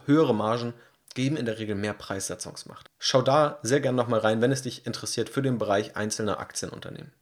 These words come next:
Schauen wir jetzt aber noch einmal auf inflationsgeschützte Anleihen. Grundlegend funktionieren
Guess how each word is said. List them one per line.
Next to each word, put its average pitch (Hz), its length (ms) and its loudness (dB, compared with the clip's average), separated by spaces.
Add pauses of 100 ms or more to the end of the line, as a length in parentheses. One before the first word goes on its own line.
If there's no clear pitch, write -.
(400)
Schauen 123 420 2
wir 147 140 2
jetzt 165 320 0
aber 127 220 2
noch 123 220 -6
einmal 120 320 -4
auf 117 420 -2
inflationsgeschützte - 1400 -2
Anleihen. 85 500 -6 (520)
Grundlegend 165 600 4 (100)
funktionieren 104 840 -2